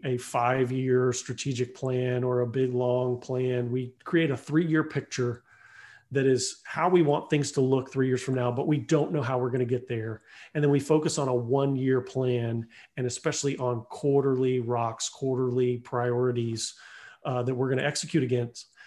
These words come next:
And once a quarter, we look up and say, A, how do we do? B, how has the world changed, which is becoming an ever more important question to ask on a regular basis. Uh, and then C,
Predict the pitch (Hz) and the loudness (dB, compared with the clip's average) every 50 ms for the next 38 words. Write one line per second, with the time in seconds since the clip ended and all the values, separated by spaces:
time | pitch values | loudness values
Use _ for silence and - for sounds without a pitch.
0 | - - _ - 147 135 131 127 131 147 156 151 165 147 - 160 165 190 190 165 | -20 -20 _ -6 -4 -4 -2 0 2 2 2 0 -2 -2 2 4 4 4 4 4
1 | 143 135 139 135 135 131 143 - - _ 131 135 160 156 160 170 170 175 175 151 | 2 2 2 0 0 -2 -4 -8 -8 _ 0 2 2 2 4 4 2 4 2 0
2 | 143 - - 151 139 131 131 127 123 - - - - 156 160 156 131 120 123 131 | 0 0 0 0 0 2 2 0 0 -2 -6 -4 0 2 2 2 2 0 0 -2
3 | 131 131 143 135 120 127 131 123 120 120 120 120 - - _ _ _ _ - 120 | 0 0 -2 -2 0 2 2 2 2 2 0 -2 -6 -14 _ _ _ _ -4 0
4 | 135 160 170 160 143 117 - - 135 147 151 139 151 147 123 117 123 139 131 127 | 2 2 4 4 2 0 -2 -4 -4 -2 0 0 0 -2 -2 -2 0 0 2 2
5 | 131 135 135 135 131 127 - - 147 127 120 113 110 113 120 - - - 123 120 | 2 2 2 2 0 0 -2 -2 -2 -2 -2 -2 -4 -4 -6 -6 -8 -6 -6 -4
6 | 120 - 127 113 110 120 - - 131 131 127 127 123 123 - 147 131 120 120 127 | -4 -4 -6 -6 -6 -6 -4 -4 -2 0 0 0 0 -2 -2 -4 -4 -2 -2 -2
7 | 131 131 127 131 131 131 139 143 131 113 - 143 139 - - 147 - - 151 135 | -2 0 0 0 0 -2 -2 -4 -8 -8 -6 -6 -6 -6 -6 -10 -4 -4 -4 -2
8 | - - - 127 117 - - 131 123 123 - - - 135 123 120 123 123 120 120 | -2 -4 -6 -6 -8 -6 -4 -4 -4 -4 -4 -6 -6 -4 -2 -2 -2 -2 -2 -4
9 | 120 110 127 123 120 120 - 120 113 - - - - - - - - - - - | -4 -2 -2 -2 -2 -2 -6 -6 -6 -6 -6 -8 -8 -12 -18 -20 -20 -20 -20 -20
10 | - - - - _ _ _ - 135 127 127 - - 143 143 143 139 135 135 - | -20 -20 -20 -20 _ _ _ -6 -4 -4 -4 -2 -2 -2 0 2 2 0 0 0
11 | - - 175 170 160 143 135 127 92 - | -2 0 2 2 4 4 2 0 -4 -8